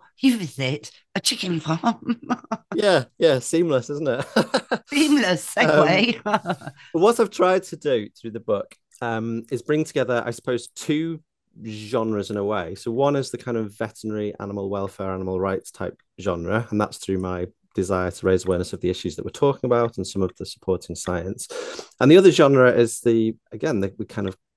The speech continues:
Speaker 2: classic and much loved genre of, of nature writing and being out in green space and blue space and just beautiful. I've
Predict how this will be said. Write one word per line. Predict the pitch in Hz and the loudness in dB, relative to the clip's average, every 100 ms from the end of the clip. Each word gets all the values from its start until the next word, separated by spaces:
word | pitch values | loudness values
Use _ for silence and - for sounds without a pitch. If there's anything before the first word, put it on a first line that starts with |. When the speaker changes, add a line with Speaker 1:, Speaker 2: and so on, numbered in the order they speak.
| - | -6
Speaker 2:
classic | 107 95 - | -4 -2 -2
and | 98 | 0
much | 101 - 101 | 0 0 -2
loved | 92 | 0
genre | 98 95 95 | 0 2 2
of, | 95 | 0
of | 104 | -6
nature | 98 127 - 170 | -2 -2 0 0
writing | 143 107 - 95 85 87 | 2 2 0 -4 -4 -6
and | 90 90 - - _ _ | -6 -6 -12 -20 _ _
being | 117 110 107 | 2 4 4
out | 104 107 - - | 2 0 -2 -6
in | 98 98 95 - _ | -4 -4 -6 -8 _
green | 107 110 110 | -2 0 0
space | 104 - 101 98 - | -2 -6 -6 -8 -10
and | 92 90 | -12 -6
blue | 107 107 | -4 -4
space | - 104 | -4 -4
and | 107 | -4
just | 110 - _ | -8 -12 _
beautiful. | - 110 139 - 131 117 98 92 - _ | -8 -4 -4 -4 -4 2 4 2 -2 _
I've | - | -14